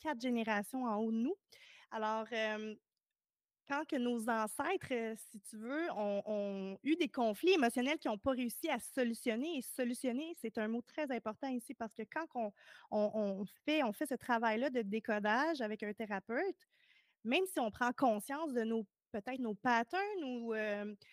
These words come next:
on prend conscience qu'on s'est pas écouté dans telle ou telle situation, ce n'est pas juste ça.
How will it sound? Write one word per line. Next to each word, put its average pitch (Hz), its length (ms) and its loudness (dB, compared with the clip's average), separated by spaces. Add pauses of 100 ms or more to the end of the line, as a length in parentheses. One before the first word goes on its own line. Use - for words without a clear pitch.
(160)
on 220 100 -2
prend 233 160 -2
conscience 240 460 -2
qu'on 240 280 -6
s'est 214 140 -6
pas 247 160 2
écouté - 260 -4
dans 247 160 -2
telle 269 180 0
ou 240 40 0
telle 247 240 -2
situation, 220 540 -4 (880)
ce - 140 0
n'est 233 160 6
pas 277 240 2
juste 247 320 -8
ça. 240 100 -6